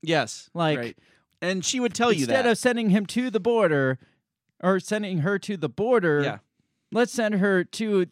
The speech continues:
Speaker 2: the states that in, t-, to beg them to not be so corrupt.
Speaker 1: Right, yeah, right. Or, or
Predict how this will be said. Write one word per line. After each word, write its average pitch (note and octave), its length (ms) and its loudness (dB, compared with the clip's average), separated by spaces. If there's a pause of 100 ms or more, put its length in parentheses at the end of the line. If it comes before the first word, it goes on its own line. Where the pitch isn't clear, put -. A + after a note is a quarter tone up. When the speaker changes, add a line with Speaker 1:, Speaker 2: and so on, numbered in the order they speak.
Speaker 2:
the F3 100 0
states G3 460 -2
that E3+ 260 0 (340)
in, F3+ 160 -2 (200)
t-, - 340 -14
to G3 240 -4
beg G3 320 -2
them F#3 200 0
to F3 120 -8
not F3 240 -2
be D#3+ 160 -8
so D3+ 240 -2
corrupt. D#3+ 520 -2
Speaker 1:
Right, F3+ 360 2
yeah, C#3+ 240 0 (120)
right. B2+ 320 -4
Or, D3+ 240 -2
or C3+ 340 -4